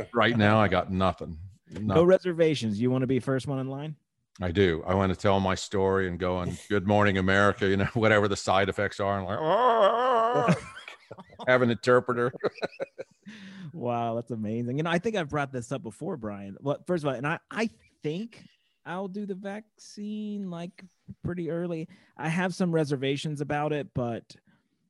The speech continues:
Speaker 2: um, so I don't know if I wanna be the first in line, but, but I think, I think it's kind of responsible to get it,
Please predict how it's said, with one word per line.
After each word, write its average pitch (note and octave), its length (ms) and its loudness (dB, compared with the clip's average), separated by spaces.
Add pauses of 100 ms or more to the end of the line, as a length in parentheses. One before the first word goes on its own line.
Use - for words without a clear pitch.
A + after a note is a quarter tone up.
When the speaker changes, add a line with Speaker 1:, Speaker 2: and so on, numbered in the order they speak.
(140)
Speaker 2:
um, A2+ 540 -2 (240)
so A#2+ 220 -2
I B2+ 60 2
don't B2+ 120 2
know A#2+ 140 2
if A2 120 -2
I A#2+ 60 0
wanna A#2 160 2
be A2 100 0
the G#2 80 -4
first A2+ 380 -8
in G#2 160 -6
line, G#2+ 360 -6
but, G#2 280 -8 (160)
but G#2+ 220 -10 (160)
I A#2 100 -12
think, A2 480 -10 (260)
I D3+ 120 -2
think F#3 160 -2
it's C#3 180 -2 (160)
kind C3+ 160 -4
of A2+ 80 -2
responsible G2+ 600 -8
to G#2+ 100 -12
get F#2+ 240 -12
it, C#2+ 100 -16